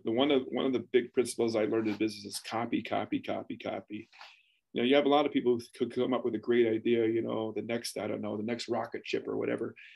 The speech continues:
It's like, don't do anything that's too out of the box.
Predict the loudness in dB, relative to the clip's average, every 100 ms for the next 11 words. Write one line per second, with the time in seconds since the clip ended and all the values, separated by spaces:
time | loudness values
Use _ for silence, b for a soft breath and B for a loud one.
0 | B -8 2 4 4 2 2 2 2 4
1 | 4 4 2 0 0 0 -4 -4 2 4
2 | 4 2 -6 _ _ _ -4 0 0 -2
3 | -4 -6 -6 -10 -16